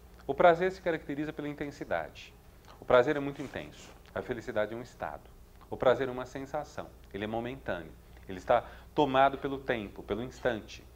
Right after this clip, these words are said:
O prazer tem por, ah, seu, com, sua contraparte o desprazer. Por isso, o mundo do prazer é um mundo de picos e vales.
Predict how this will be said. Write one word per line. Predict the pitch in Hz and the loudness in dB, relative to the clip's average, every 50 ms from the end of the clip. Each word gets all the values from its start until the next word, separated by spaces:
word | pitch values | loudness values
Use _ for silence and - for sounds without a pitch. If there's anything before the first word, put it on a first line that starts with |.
| - - - - - - - | -20 -20 -18 -18 -18 -14 -6
O | - 127 | -6 2
prazer | - 151 143 139 135 123 135 151 156 156 | 8 10 12 12 10 8 4 0 -2 -2
tem | - 165 160 151 | -2 -4 -4 -4
por, | - - 147 147 135 - - - - - - | -4 -4 -4 -4 -4 -6 -10 -16 -18 -6 2
ah, | 123 127 127 123 117 113 110 107 104 | 4 6 6 8 6 6 4 2 0
seu, | 107 - - 135 127 127 120 113 | -4 0 2 2 2 2 2 0
com, | - 143 139 135 131 - | 0 0 0 0 -2 0
sua | - 127 123 | 0 0 2
contraparte | - 147 143 135 135 120 - - 127 123 123 - 135 | 2 0 0 2 0 0 4 4 4 4 2 0 -4
o | |
desprazer. | 117 110 117 - - 127 127 127 123 95 92 85 80 - - - - - - - - - - - - - - - - - - - - - - - - - | -4 -4 -4 -4 -2 0 0 0 0 -2 -6 -6 -6 -8 -14 -20 -20 -20 -20 -20 -20 -20 -20 -20 -20 -20 -20 -20 -20 -20 -20 -20 -20 -20 -20 -20 -20 -4
Por | - 156 151 156 | 0 2 2 2
isso, | 185 226 233 - - 143 | 2 0 0 -2 -4 -4
o | |
mundo | 135 143 151 143 135 | -4 -2 -4 -4 -6
do | 131 | -4
prazer | - 123 113 110 113 135 135 | 2 2 2 4 2 0 -4
é | |
um | 131 | -4
mundo | 123 113 107 98 | -4 -4 -6 -6
de | 90 92 | -8 -10
picos | - 104 92 - 85 87 | -10 -10 -10 -10 -12 -10
e | |
vales. | 85 85 80 73 71 71 - - - - | -6 -4 -4 -4 -4 -6 -10 -16 -20 -20